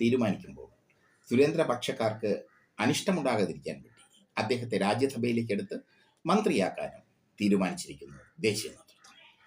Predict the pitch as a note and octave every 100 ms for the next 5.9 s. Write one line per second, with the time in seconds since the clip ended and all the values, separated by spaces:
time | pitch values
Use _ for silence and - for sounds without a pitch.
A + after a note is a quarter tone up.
0 | - - B2 D3 E3+ G3 - - _ _
1 | - A2 A#2+ C#3+ C3 F#2+ F#2 - F2 -
2 | D2+ - - G#2 G#2 A2+ F#2+ - - -
3 | _ _ C3 - - _ _ _ _ _
4 | _ - - - C3+ E3 F#3 D#3+ D3 C#3+
5 | C#3 C3+ A2+ A#2 A2 G2+ G2 G2 -